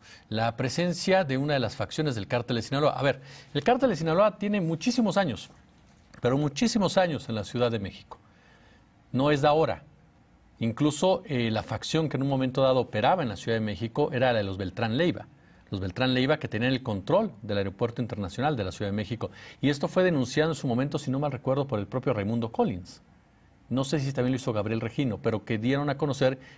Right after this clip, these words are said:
que el Cártel de Sinaloa operaba en el Aeropuerto Internacional de la Ciudad de, de México. Es decir, que ese grupo siempre ha estado presente.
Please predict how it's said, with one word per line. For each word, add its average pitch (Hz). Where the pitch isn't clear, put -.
que -
el 95
Cártel 117
de 139
Sinaloa 135
operaba 135
en 101
el 95
Aeropuerto 110
Internacional 104
de 110
la 98
Ciudad 101
de, 95
de 101
México. -
Es 147
decir, 160
que 151
ese 233
grupo 139
siempre 226
ha -
estado 139
presente. -